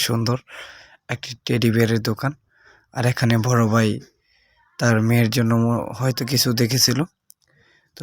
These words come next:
দেখেন এদিক দিয়ে, আর মেলায় আসলে শুধু মেয়েদের যেই ব্যাগ, মানে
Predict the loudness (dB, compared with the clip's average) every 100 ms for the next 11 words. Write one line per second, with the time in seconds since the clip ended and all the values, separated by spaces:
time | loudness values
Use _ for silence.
0 | -4 -4 -2 -6 -6 _ -10 -4 -4 -2
1 | -2 -2 _ _ -20 -20 -20 -20 _ _
2 | _ _ _ 2 6 8 10 12 10 8
3 | 6 6 6 6 6 8 8 10 10 10
4 | 8 6 6 8 4 -2 _ _ _ _
5 | _ _ _ -8 2 6 8 6 2 _
6 | _ _ _ _ _ _ _ _ 0